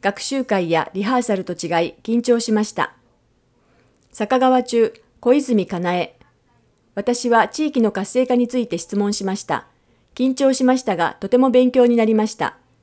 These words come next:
高齢者の方が住みやすい街になるよう、私もできることからやっていきたいです。当中、片桐龍河。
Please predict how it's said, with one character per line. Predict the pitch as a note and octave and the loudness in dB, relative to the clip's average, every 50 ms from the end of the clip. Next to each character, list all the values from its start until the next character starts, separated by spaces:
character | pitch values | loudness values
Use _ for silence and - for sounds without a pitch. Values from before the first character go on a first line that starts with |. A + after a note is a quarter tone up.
| _ _ _ _ _ _ _ | _ _ _ _ _ _ _
高 | - B3+ C4+ | 2 4 4
齢 | C#4 D4 C#4+ C#4 | 4 4 2 2
者 | - G#3+ | 2 0
の | G3+ G3 | 0 0
方 | - F#3 - G#3 G3 | -2 -4 -4 -2 0
が | F3 D#3 - - | 0 0 0 -2
住 | - - A3 | -4 -2 0
み | A#3 B3 | 2 2
や | C4 C4 | 2 2
す | B3+ C#4 C4 | 0 0 0
い | A#3+ | 0
街 | G#3+ G3 - B3 A3+ | 0 0 0 -2 0
に | A3 G#3 | 0 2
な | G#3 G#3 | 2 2
る | G3+ F#3 F3 | 0 0 2
よ | F3+ E3+ D3+ - - | 0 0 0 -2 -6
う、 | _ _ | _ _
私 | F3+ - A#3 A#3+ - B3 | -6 -4 -4 -2 2 2
も | B3 A#3+ | 2 2
で | G#3+ A3 | 2 0
き | - C4+ | -2 -4
る | C4 B3 A#3 | -4 -4 -4
こ | - F#3+ | -4 -4
と | - G#3+ | -4 -2
か | - G3 | -2 0
ら | F3+ E3+ | 0 0
や | E3+ E3 | 0 -2
っ | E3 - | -2 0
て | G#3 | 0
い | G#3 | 0
き | G#3 - | 0 -2
た | - G3+ F#3+ | -2 -2 -2
い | F3 | -2
で | E3 D#3+ | -2 -4
す。 | D#3+ - - _ _ _ _ _ _ _ _ _ _ _ _ _ _ _ _ _ _ _ _ _ _ _ _ _ _ _ _ _ _ _ _ _ _ _ _ _ _ _ _ _ _ _ _ _ | -6 -8 -14 _ _ _ _ _ _ _ _ _ _ _ _ _ _ _ _ _ _ _ _ _ _ _ _ _ _ _ _ _ _ _ _ _ _ _ _ _ _ _ _ _ _ _ _ _
当 | - B3+ C4 C4+ | 4 4 4 4
中、 | C4 - - B3+ B3 B3 A3+ - - - _ _ | 2 0 0 2 2 2 2 0 -4 -10 _ _
片 | - G#3+ G#3 C4 D4 C4+ | -12 -4 0 0 2 2
桐 | C4+ B3 F#3+ F#3+ | 2 0 0 0
龍 | F3 A#3 A#3+ G3+ D3+ | 0 2 2 2 0
河。 | D3+ C3 - - | -2 -4 -6 -8